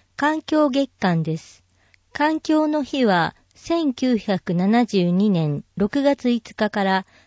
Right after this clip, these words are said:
ストックホルムで開催された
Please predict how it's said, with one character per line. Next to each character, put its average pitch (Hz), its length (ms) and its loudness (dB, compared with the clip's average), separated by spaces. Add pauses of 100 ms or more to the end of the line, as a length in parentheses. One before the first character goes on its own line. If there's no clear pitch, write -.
(120)
ス - 160 -20
ト 294 160 4
ッ - 80 -20
ク 294 140 -2
ホ 285 160 0
ル 269 180 2
ム 208 80 4
で 160 160 -2
開 190 280 -4
催 190 280 -2
さ 190 160 -6
れ 170 140 -2
た 175 260 -4